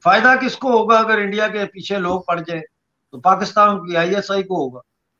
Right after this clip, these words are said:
और फिर उन ताक-, मगरबी ताकतों को होगा जो मगरबी ताकतें jealous है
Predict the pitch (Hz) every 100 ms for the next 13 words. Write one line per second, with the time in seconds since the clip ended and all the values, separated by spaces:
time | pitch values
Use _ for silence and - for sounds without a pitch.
0 | _ _ _ _ _ _ _ _ - 180
1 | 226 220 233 226 254 240 208 180 185 196
2 | 196 208 180 170 165 196 175 170 165 196
3 | 190 202 190 170 185 185 196 165 165 202
4 | 202 131 180 233 247 220